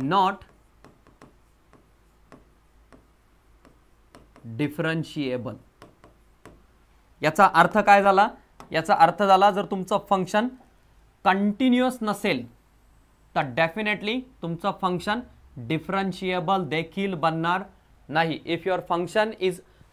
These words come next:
not continuous, then your function is not differentiable. Continuity and differentiability मधील रिलेशन तुमच्या लक्षात आलं असेल की जर फंक्शन डिफरन्शिएबल असेल, तर फंक्शन कंटिन्युअस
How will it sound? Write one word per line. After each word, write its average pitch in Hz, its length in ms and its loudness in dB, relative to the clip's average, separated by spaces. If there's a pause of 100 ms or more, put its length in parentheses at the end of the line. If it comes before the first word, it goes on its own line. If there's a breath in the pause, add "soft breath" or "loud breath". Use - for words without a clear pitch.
(180 soft breath)
not 180 340 4 (180)
continuous, 196 560 0 (180)
then 165 140 -6
your 180 100 -4 (120)
function 165 340 -6 (140)
is 139 100 -6 (120)
not 185 200 0 (520 soft breath)
differentiable. 151 720 -2
Continuity 185 560 -4
and 180 160 -6
differentiability 180 680 -6
मधील 180 280 -2 (340 loud breath)
रिलेशन 185 480 -2
तुमच्या 185 200 -6
लक्षात 175 320 -4
आलं 180 120 0
असेल 208 280 -4
की 311 80 -6
जर 202 220 -4
फंक्शन 190 320 -6
डिफरन्शिएबल 190 680 -2
असेल, 208 240 -4 (360 soft breath)
तर 185 120 -4
फंक्शन 190 320 -6
कंटिन्युअस 202 600 -4